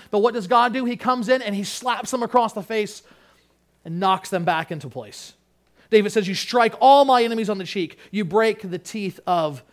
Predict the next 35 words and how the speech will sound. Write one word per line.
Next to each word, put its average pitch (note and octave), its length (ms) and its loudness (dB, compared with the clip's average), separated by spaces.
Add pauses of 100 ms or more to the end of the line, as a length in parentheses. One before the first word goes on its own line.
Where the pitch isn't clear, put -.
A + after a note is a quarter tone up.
(160)
the C#3+ 140 -6
wicked." B2 460 -12 (280)
Just A3+ 200 0
as A3 80 -4
they A3+ 100 2
tried A#3+ 300 2
to F#3+ 60 -6
shame C4 420 0
and A3+ 140 -6
humiliate A#3+ 500 2
the G#3+ 80 0
Lord's A#3 300 2
anointed, A#3 480 -4 (120)
so B3+ 300 4
also A#3 500 2
he B3+ 300 -6
will A3 240 0
now G3 240 -2
shame G#3 540 -6 (220)
and G3 160 -4
humiliate F#3+ 720 -4
them E3+ 300 -6
as D#3 140 -10
he E3+ 80 -6
gives D3 220 -10
victory C3 680 -10 (320)
to B2+ 120 -14
David. A2 420 -16
Why D3+ 200 0
will A3+ 140 0
he G#3+ 120 -2
do G#3+ 200 -8
this? B3 200 -2
Verse F#3 360 -8
eight. B2 300 -18